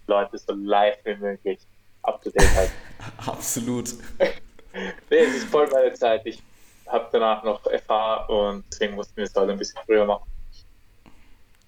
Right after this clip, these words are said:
Speaker 1: Und du hast vorweggenommen, dass ich schlechter schlafe. Das wollte eigentlich,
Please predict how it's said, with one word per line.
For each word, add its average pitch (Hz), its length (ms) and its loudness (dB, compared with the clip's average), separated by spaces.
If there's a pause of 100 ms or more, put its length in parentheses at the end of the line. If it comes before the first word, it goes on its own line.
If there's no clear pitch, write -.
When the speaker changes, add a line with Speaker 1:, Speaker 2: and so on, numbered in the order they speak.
(760)
Speaker 1:
Und 123 320 4
du 139 40 6
hast 139 140 2 (140)
vorweggenommen, 156 560 2
dass 135 160 4
ich 123 80 -6
schlechter 131 320 0
schlafe. 120 360 2
Das 113 140 -10
wollte 117 300 4
eigentlich, 110 460 -4